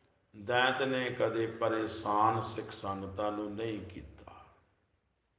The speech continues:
ਸੋਝੀ ਆ ਗਈ ਤੇ ਸਮਝ ਆ ਗਈ, ਗੁਰੂ ਦੀ ਕਿਰਪਾ ਵਰਤ ਗਈ। "ਨਦਰ ਕਰੇ ਤਾਂ ਸਿਮਰਿਆ ਜਾਏ।" ਜਦੋਂ ਗੁਰੂ ਦੀ ਨਦਰ ਪੈ ਜਾਂਦੀ ਹੈ ਤਾਂ ਦੈਂਤ ਵੀ, ਗੁਰੂ ਪਿਆਰਿਓ, ਸੁਧਰ ਜਾਂਦੇ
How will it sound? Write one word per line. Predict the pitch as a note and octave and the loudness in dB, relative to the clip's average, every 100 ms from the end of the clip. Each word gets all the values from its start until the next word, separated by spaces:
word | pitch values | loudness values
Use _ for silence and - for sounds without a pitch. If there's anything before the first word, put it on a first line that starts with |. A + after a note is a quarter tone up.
| _ - - | _ -20 -18
ਸੋਝੀ | - C#3+ D#3 G3 E3+ | -6 0 2 4 4
ਆ | A#2 G#2+ | 6 6
ਗਈ | A#2+ C3+ | 4 0
ਤੇ | C3 B2 | 0 -2
ਸਮਝ | - D3 D#3 C3 | 2 4 4 2
ਆ | - A2+ G#2+ | 4 6 6
ਗਈ, | C#3 | 2
ਗੁਰੂ | D3+ C3+ C3+ | 0 0 0
ਦੀ | B2 A#2+ | 0 -2
ਕਿਰਪਾ | - B2 A#2+ - B2+ | -2 0 0 6 8
ਵਰਤ | G2 F2+ - - | 8 2 -4 -12
ਗਈ। | - - - _ _ _ A2+ | -18 -20 -20 _ _ _ -6
"ਨਦਰ | A#2+ C3+ D3+ D#3 | 4 6 8 6
ਕਰੇ | - D3 D3 F3 A3+ A3 - - - - - - - _ _ | 8 10 12 12 12 12 8 4 -4 -12 -18 -20 -20 _ _
ਤਾਂ | C3 C3+ C#3+ | 6 10 10
ਸਿਮਰਿਆ | - A2+ G#2+ G2+ F#2+ | 8 0 -2 0 0
ਜਾਏ।" | F2+ D2+ D2+ A#2 | -2 -6 -6 -4
ਜਦੋਂ | - E3 E3 | 2 4 4
ਗੁਰੂ | C#3+ C3 D3+ | 4 4 4
ਦੀ | E3 F3 | 8 6
ਨਦਰ | C3+ C3 C3+ E3+ | 8 8 10 8
ਪੈ | - C3+ | 8 6
ਜਾਂਦੀ | B2 B2+ B2+ D#3+ | 8 4 2 6
ਹੈ | F3 | 6
ਤਾਂ | F3 E3 | 8 6
ਦੈਂਤ | B2+ A2 B2 C3 C3+ | 4 6 10 10 8
ਵੀ, | D3+ D3+ D3 | 4 2 2
ਗੁਰੂ | B2+ C3 | 0 -2
ਪਿਆਰਿਓ, | C3 A#2 A#2+ A#2+ B2 | 0 2 4 6 2
ਸੁਧਰ | - - C#3 D3 | 0 -2 2 2
ਜਾਂਦੇ | G#2+ G2 F#2 F2+ E2 | 2 0 -2 -6 -10